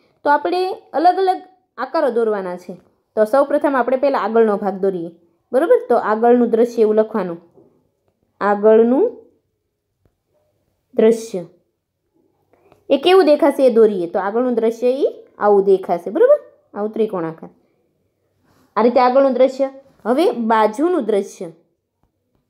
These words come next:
બાજુનું. તો બાજુનું જોઈએ તો આપણને એની આકૃતિ આવી બનતી હોય એવી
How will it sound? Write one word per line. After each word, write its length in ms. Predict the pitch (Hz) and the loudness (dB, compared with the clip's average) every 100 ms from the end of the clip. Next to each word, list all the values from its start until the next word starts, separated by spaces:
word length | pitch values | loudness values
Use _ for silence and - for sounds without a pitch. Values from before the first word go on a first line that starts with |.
| _ _ _ _ _ _ _ _ | _ _ _ _ _ _ _ _
બાજુનું. 580 | 202 208 196 208 180 165 - _ _ _ _ _ _ _ _ _ _ _ _ _ _ _ _ _ _ _ _ - | 0 2 2 0 -6 -10 -16 _ _ _ _ _ _ _ _ _ _ _ _ _ _ _ _ _ _ _ _ -6
તો 60 | |
બાજુનું 480 | 208 220 220 285 302 | 0 0 2 0 0
જોઈએ 340 | 339 381 285 | 0 0 2
તો 140 | 226 240 | 0 0
આપણને 340 | 240 294 320 480 - _ _ _ _ _ _ 220 | 0 -2 -4 -8 -10 _ _ _ _ _ _ -10
એની 240 | 269 311 | -4 0
આકૃતિ 440 | 240 247 269 339 480 - | 0 0 -4 -4 -8 -4
આવી 560 | 240 277 302 - - - | -2 -2 -6 -8 -14 -14
બનતી 360 | 208 247 240 | -4 -2 -2
હોય 200 | 233 220 | -2 2
એવી 440 | 214 220 311 - | 2 2 -2 -6